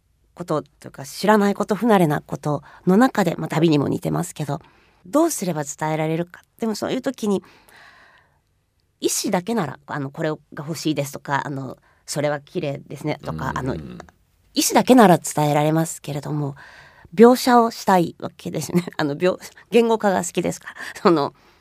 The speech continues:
Speaker 1: これでもない、あれでもない、違う、私が言いたいことは違う。彼が言ってることも、ちゃんとつかめているのか、あの、文字通りの意味だけなら辞書を引けばわかるけれども、あの、ニュアンス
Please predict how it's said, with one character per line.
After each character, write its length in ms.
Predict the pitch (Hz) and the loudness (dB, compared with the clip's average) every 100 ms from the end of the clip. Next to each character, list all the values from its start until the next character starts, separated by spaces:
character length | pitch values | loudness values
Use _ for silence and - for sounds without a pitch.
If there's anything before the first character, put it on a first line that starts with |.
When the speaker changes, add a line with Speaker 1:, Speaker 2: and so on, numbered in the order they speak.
| _ | _
Speaker 1:
こ 120 | - | 2
れ 100 | 262 | 4
で 100 | 285 | 6
も 100 | 285 | 6
な 140 | 233 202 | 4 0
い、 60 | |
あ 80 | 180 | 0
れ 120 | 202 | 0
で 80 | 226 | 0
も 140 | 262 233 | -2 -2
な 100 | 190 | -4
い、 60 | |
違 20 | 180 - 247 | -6 -2 0
う、 40 | 226 | 0
私 320 | 220 220 - | -4 -10 -6
が 100 | 226 | -6
言 60 | |
い 40 | 220 | -4
た 120 | 220 | -6
い 80 | 226 | -8
こ 100 | 240 | -12
と 140 | - | -12
は 80 | 220 | -12
違 320 | - - 180 | -10 -4 -4
う。 340 | 180 _ - 175 _ - | -4 _ -12 -12 _ -4
彼 180 | 247 226 | -2 2
が 60 | |
言 100 | 175 | 0
っ 20 | |
て 120 | - 180 | 0 -4
る 80 | |
こ 140 | 185 208 | -4 -8
と 100 | 196 | -4
も、 200 | 196 180 - - - _ - | -4 -4 -10 -20 -20 _ -4
ち 80 | 269 | 0
ゃ 80 | |
ん 80 | 294 | 0
と 100 | 285 | -2
つ 120 | 269 | -6
か 100 | - | 0
め 120 | 294 240 | 0 0
て 120 | 160 | -2
い 60 | |
る 100 | 151 | 0
の 160 | 180 - _ _ - | 0 0 _ _ -12
か、 160 | 143 139 _ - | -10 -12 _ -20
あ 120 | - | -12
の、 160 | 139 139 - - - | -10 -12 -14 -20 -8
文 160 | 165 185 | -4 -4
字 120 | 190 | 0
通 160 | 320 294 | 2 4
り 80 | |
の 180 | 180 151 _ _ _ | 2 -6 _ _ _
意 100 | - | 0
味 100 | 320 | 2
だ 100 | 185 | 2
け 120 | - | -4
な 140 | 240 185 | -2 -2
ら 80 | 143 | -4
辞 100 | 170 | -4
書 140 | - | -2
を 60 | - | -4
引 80 | |
け 120 | - 156 | -4 -4
ば 220 | 143 - _ | -4 -6 _
わ 140 | - | -12
か 140 | - 170 | -6 -4
る 100 | 165 | -4
け 120 | 151 | -8
れ 80 | 143 | -6
ど 120 | 147 | -6
も、 180 | 143 139 | -6 -10
あ 80 | - | -14
の、 220 | 156 147 - _ _ | -12 -12 -16 _ _
ニ 120 | 208 | 8
ュ 20 | 339 | 10
ア 100 | 294 | 8
ン 60 | |
ス 220 | - - | 0 -12